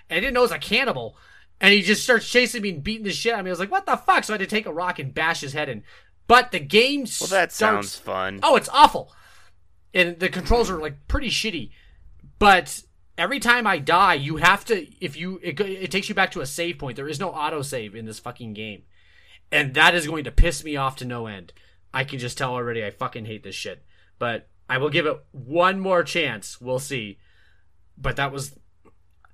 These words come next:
Speaker 1: everything I hate about video games. The grind, the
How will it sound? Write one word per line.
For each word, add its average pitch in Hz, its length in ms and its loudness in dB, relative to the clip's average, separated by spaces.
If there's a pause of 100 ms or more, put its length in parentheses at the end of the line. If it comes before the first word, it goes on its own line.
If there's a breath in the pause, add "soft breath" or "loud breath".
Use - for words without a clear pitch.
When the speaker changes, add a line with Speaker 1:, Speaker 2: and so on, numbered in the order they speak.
(320)
Speaker 1:
everything 196 480 0
I 165 200 -2
hate 160 280 -2
about 143 300 -6
video 127 220 -8
games. 107 420 -14
The 113 80 -12
grind, 160 580 -4 (280 soft breath)
the 113 600 -8